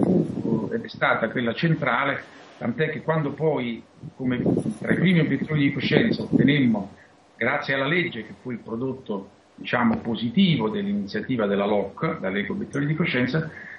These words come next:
quando ottenemmo la legge ci fu un lungo periodo di assenza di definizione dove,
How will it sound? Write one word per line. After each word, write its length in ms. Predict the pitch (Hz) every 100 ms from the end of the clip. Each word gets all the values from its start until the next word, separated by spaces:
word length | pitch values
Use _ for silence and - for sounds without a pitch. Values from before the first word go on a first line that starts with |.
| -
quando 280 | - 147 143
ottenemmo 360 | - 151 160 180
la 80 | 196
legge 460 | 202 - - -
ci 160 | - -
fu 60 | -
un 140 | 170
lungo 300 | 196 - -
periodo 460 | 170 175 190 - -
di 160 | 170
assenza 920 | 160 - - 202 202 196 - 190 185 -
di 420 | 120 185 185 165 -
definizione 800 | 127 151 180 185 - 160 165
dove, 440 | 135 151 127 123